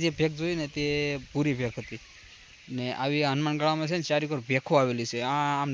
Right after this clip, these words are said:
નામ જોતા તમને ખબર પડે ને હનુમાનગાળા એટલે જો બે સાઈડ મોટી મોટી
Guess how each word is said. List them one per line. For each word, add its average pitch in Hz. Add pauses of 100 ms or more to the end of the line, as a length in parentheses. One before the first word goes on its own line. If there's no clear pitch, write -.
નામ 151
જોતા 156
તમને 160
ખબર 160
પડે 170
ને 160
હનુમાનગાળા 135
એટલે 139
જો 131 (480)
બે 139 (180)
સાઈડ 156
મોટી 160
મોટી 151